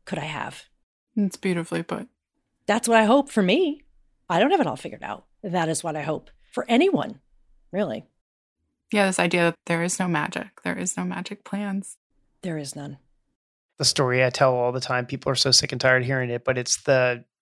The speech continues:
Speaker 3: imaginary drive from Washington, D C to Miami. You can plan in the beginning, get in the car at eight o'clock because we gotta be on the road at eight o'clock and we're gonna get on ninety-five South and we're gonna drive and hopefully get there in sixteen hours. But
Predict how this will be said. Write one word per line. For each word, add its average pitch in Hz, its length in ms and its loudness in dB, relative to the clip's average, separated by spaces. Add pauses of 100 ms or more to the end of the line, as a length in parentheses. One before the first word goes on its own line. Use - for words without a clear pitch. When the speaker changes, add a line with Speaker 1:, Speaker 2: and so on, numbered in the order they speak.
(140)
Speaker 3:
imaginary 131 640 2
drive 131 340 2
from 135 120 -4
Washington, 127 520 -2
D 139 160 -6
C 135 260 -2
to 131 60 -2
Miami. 127 580 0 (760)
You 139 60 -14
can 135 100 2
plan 160 160 8
in 175 60 10
the 175 40 8
beginning, 165 380 6
get 147 140 4
in - 20 -2
the 143 60 -2
car 147 200 8
at 143 60 6
eight 143 120 6
o'clock 143 400 6
because 127 200 -4
we 131 60 -8
gotta 135 200 4
be 139 80 2
on 139 100 6
the 139 60 4
road 143 160 8
at 139 60 4
eight 139 160 4
o'clock 139 380 4
and 127 80 -14
we're 123 60 -8
gonna 131 140 -6
get 135 180 2
on 135 420 2
ninety-five 135 500 2
South 131 340 4
and 131 80 -8
we're 123 80 -6
gonna 123 180 -4
drive 123 380 4
and 120 220 -12 (320)
hopefully 143 300 -2
get 131 160 0
there 131 120 2
in 131 80 0
sixteen - 380 -2
hours. 123 360 0
But - 320 -4